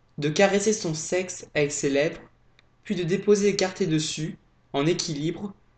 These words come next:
de venir les chercher en lissant son membre, et en faisant glisser la membrane de peau mobile,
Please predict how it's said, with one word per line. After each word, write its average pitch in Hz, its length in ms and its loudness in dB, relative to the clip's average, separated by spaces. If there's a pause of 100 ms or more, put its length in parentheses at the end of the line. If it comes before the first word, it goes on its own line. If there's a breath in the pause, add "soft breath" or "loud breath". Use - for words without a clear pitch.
(120)
de 147 80 2
venir 185 300 2
les 165 100 4
chercher 185 500 2
en 165 80 0
lissant 160 300 -4
son 156 160 -6
membre, 156 500 -4 (460)
et 151 80 2
en 147 60 2
faisant 175 300 2
glisser 180 300 0
la 139 140 4
membrane 160 480 0
de 151 80 0
peau 151 340 0
mobile, 156 520 -2